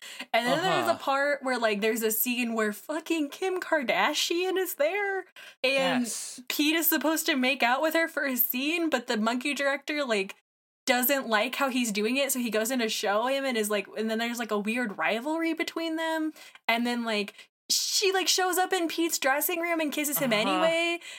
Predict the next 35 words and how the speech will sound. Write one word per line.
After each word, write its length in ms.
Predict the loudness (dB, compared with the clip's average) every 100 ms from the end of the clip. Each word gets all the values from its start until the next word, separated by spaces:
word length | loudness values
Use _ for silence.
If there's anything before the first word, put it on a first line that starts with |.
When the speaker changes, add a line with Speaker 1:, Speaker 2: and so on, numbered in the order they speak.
| -4 0
Speaker 1:
and 180 | 2
then, 220 | 0 0 0
like, 160 | -2
they 80 | 0 2 2 2
Speaker 2:
Uh-huh. 180 | 2 2
Speaker 1:
end 140 | 0
up 160 | 0 0
getting 260 | 0 2
into, 200 | 0 0
like, 220 | 0 2
an 80 | 0
argument 640 | 0 0 0 0 0 2 4
about 320 | 4 4 2
it, 160 | 0 0
basically, 480 | -2 0 -2 0
while 160 | 2 2
they're 140 | 2
trying 160 | 0 -2
to 80 | 0
film 180 | 0 0
the 80 |
video, 460 | 0 0 0 2 2
and 240 | 2 0
Pete 200 | -2 -2
and 140 | 0 0
the 80 | 2
Fall 280 | 2 2
Out 60 | 2
Boys 220 | 0 0
just 140 | -2 -2
start, 240 | 0 0
like, 160 | 0 -2
smashing 640 | -2 0 2 0 -2 -4
the 60 | -4
stage. 580 | -4 -6 -8 -12 -12